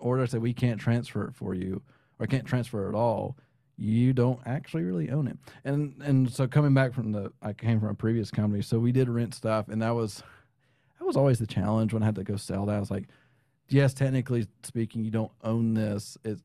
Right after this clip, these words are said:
the way it's built, blah, blah, blah." And it would be pitched as simply, um, you know, if you're, if, when you're ready to redesign your site, you'll have somebody else do it. Doesn't really matter, blah, blah, blah. But, uh, if you're curious, do I own my,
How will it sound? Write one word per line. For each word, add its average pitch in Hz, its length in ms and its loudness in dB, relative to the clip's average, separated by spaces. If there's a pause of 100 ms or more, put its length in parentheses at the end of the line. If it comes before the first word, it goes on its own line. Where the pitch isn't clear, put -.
the 113 80 -4
way 107 160 0
it's 92 120 -8
built, 110 400 0
blah, 98 180 -4
blah, - 80 -2
blah." 110 360 -2 (340)
And 127 480 2
it 120 160 -2
would 113 140 -4
be 113 140 -2
pitched 110 360 -2
as 104 140 -4
simply, 101 640 -2
um, 92 560 -4 (840)
you 123 140 4
know, 101 140 2
if 101 180 0
you're, 120 240 0
if, 120 140 -2
when 120 100 2
you're 113 120 4
ready 120 140 4
to 110 60 -2
redesign 110 420 0
your 101 100 -2
site, 110 200 -2
you'll 104 100 0
have 98 100 -4
somebody 98 280 0
else 110 220 2
do 110 100 0
it. 92 60 0
Doesn't 85 240 -4
really 87 140 -6
matter, 113 360 2
blah, 95 220 -6
blah, 92 60 -6
blah. 113 160 0 (540)
But, 139 400 2 (240)
uh, 117 320 2
if 117 160 0
you're 131 100 2
curious, 139 420 2 (180)
do 131 140 2
I 208 120 2
own 190 120 0
my, 180 160 0